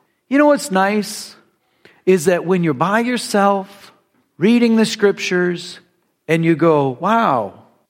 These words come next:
I've got some serious problems I need to change." That's much better than a person having to say something to you like, "You know what? You're fired.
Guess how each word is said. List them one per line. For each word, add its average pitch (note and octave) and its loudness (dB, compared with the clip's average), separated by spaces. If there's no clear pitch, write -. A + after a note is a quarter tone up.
I've F3+ -4
got B2+ -2
some A#2 -12
serious C3+ -6
problems E3+ -4
I B2 -8
need C3+ -6
to C#3 -12
change." C#3 -14
That's F#3+ -6
much A3+ -2
better C#3+ -2
than F3+ 0
a F3 4
person F3 -2
having D#3+ -2
to E3+ -4
say G3 2
something E3 -4
to D#3 -8
you D3 0
like, C#3 0
"You E3 -2
know F3+ 2
what? A3 0
You're E3 -4
fired. D#3+ -2